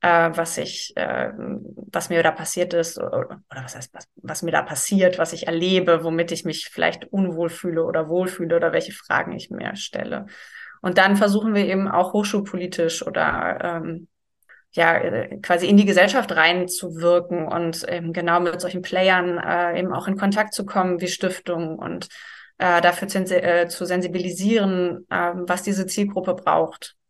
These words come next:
äh, und da ansprechbar zu sein. Ja, jetzt habe ich ganz schön viel erzählt, aber das ist so ungefähr alles das, was wir machen und was uns, glaube ich, auf eine bestimmte Art und Weise besonders macht,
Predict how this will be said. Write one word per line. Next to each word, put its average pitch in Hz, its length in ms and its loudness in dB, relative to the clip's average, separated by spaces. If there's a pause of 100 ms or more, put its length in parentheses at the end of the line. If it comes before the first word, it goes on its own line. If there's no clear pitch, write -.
(140)
äh, 175 340 -2
und 170 220 -8
da 170 140 -2
ansprechbar 170 600 -2
zu - 140 -8
sein. - 340 -10 (680)
Ja, 170 140 0
jetzt - 140 -8
habe 185 100 2
ich 196 60 -6
ganz 202 160 4
schön 202 120 0
viel 202 120 -4
erzählt, 220 520 2
aber 190 420 4
das 185 220 -2
ist 180 120 -8
so 175 80 -4
ungefähr 185 320 -4
alles 185 200 -2
das, 190 220 -4
was 202 120 -6
wir 196 80 -4
machen 196 460 0
und 180 300 -2
was 185 180 2
uns, 190 140 -2
glaube 196 200 4
ich, 226 140 2
auf - 60 0
eine 196 100 2
bestimmte 196 320 0
Art 180 160 0
und 185 120 -2
Weise 180 240 2
besonders 190 540 2
macht, 220 320 -2